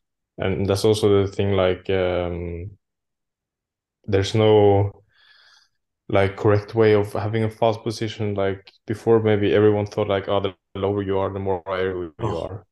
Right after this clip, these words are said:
Speaker 2: yeah.
Speaker 1: Uh, that's n-, necessarily not the case, you know? Uh,
Speaker 2: No, you're quite
Speaker 1: so
Speaker 2: high, aren't you? Like, you're
Speaker 1: Yeah,
Speaker 2: quite
Speaker 1: exactly.
Speaker 2: stacked
Speaker 1: And, and
Speaker 2: up.
Speaker 1: we actually find out that when I got to the team, my position was fairly low, and we
Speaker 2: Mm.
Speaker 1: actually raced it, and,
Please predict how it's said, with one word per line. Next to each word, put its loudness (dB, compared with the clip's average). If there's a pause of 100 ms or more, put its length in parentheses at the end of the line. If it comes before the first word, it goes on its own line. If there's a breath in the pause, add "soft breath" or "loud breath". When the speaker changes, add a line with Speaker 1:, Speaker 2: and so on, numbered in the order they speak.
(120)
Speaker 2:
yeah. -4
Speaker 1:
Uh, -8 (500)
that's 0
n-, -2
necessarily 0
not -4
the -8
case, -4
you -6
know? -8 (180)
Uh, -2
Speaker 2:
No, 0
you're 4
quite 0
Speaker 1:
so -6
Speaker 2:
high, -2
aren't -4
you? -8
Like, -10
you're 2 (200)
Speaker 1:
Yeah, 2
Speaker 2:
quite 2
Speaker 1:
exactly. -4 (220)
Speaker 2:
stacked 4
Speaker 1:
And, 0
and 0
Speaker 2:
up. -2
Speaker 1:
we 2
actually -6
find -4
out -2
that -4 (160)
when -2
I -2
got -4
to -8
the -4
team, -4
my 0
position -6
was -6 (600)
fairly 2
low, 2 (400)
and -4
we 2
Speaker 2:
Mm. 4
Speaker 1:
actually -2
raced 0
it, 0
and, -2